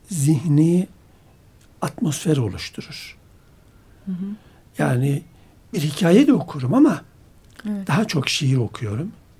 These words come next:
Speaker 1: Yani iyi bir şiir okuyucusuyum. Kendimce,
Speaker 2: <laughs>
Speaker 1: kanaatimce. E, bu dergi editörlüğü nedeniyle de bunun önemli bir
Speaker 2: Hmm.
Speaker 1: katkısı var ama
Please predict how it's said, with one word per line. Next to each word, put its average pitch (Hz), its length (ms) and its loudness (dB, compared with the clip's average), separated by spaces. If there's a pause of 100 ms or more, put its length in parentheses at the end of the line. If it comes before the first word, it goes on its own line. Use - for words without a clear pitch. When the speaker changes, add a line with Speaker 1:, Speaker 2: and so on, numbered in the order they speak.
(200)
Speaker 1:
Yani - 240 -2 (140)
iyi 185 180 4
bir 180 60 2
şiir 147 280 -2
okuyucusuyum. 113 640 -6 (1500)
Kendimce, 107 680 -4 (380)
Speaker 2:
<laughs> 170 400 0
Speaker 1:
kanaatimce. 110 800 -4 (880)
E, 131 120 -2
bu 135 200 2
dergi 139 280 2
editörlüğü 123 640 -4
nedeniyle 117 560 0
de 104 80 -6 (120)
bunun 104 380 -6 (120)
önemli 104 340 0
bir - 60 -2
Speaker 2:
Hmm. 156 40 -6
Speaker 1:
katkısı 170 420 -10
var 160 80 -2
ama 143 300 0